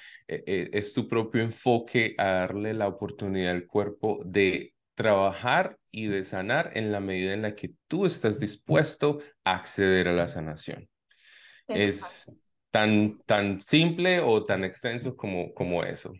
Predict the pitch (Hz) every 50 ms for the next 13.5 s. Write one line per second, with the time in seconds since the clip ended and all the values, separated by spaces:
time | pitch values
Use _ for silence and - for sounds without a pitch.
0 | _ _ _ 90 90 85 80 - - _ _ - 82 85 78 - - - - -
1 | - _ _ _ _ _ _ 202 208 208 - 233 233 226 - 233 202 202 208 214
2 | 208 208 214 202 - 240 214 214 202 202 202 - 208 202 - - 240 247 269 277
3 | 269 254 233 - - 202 202 202 202 208 208 214 214 220 - - - - 196 190
4 | - - 196 202 196 226 208 214 - 196 185 185 196 196 214 208 214 214 202 -
5 | 196 190 185 - 196 196 196 196 196 208 208 233 233 - - - - - - -
6 | - _ _ - 202 202 202 208 208 214 220 208 202 208 202 196 202 214 240 240
7 | - 285 277 269 220 - - - 208 202 208 214 208 180 190 190 175 185 214 220
8 | 220 214 202 180 185 175 180 - - - 240 196 190 185 180 - - 202 - -
9 | 196 180 - - 196 185 185 - 202 180 180 170 - - 185 170 170 170 - -
10 | - 214 196 180 175 170 175 - - - - - _ _ - 214 202 208 - 202
11 | 202 214 247 262 - 311 285 277 - 277 254 240 254 269 269 247 - 214 185 190
12 | 202 226 220 220 - 190 - - 233 247 269 302 302 277 262 247 208 190 185 196
13 | 208 214 220 247 240 233 220 202 185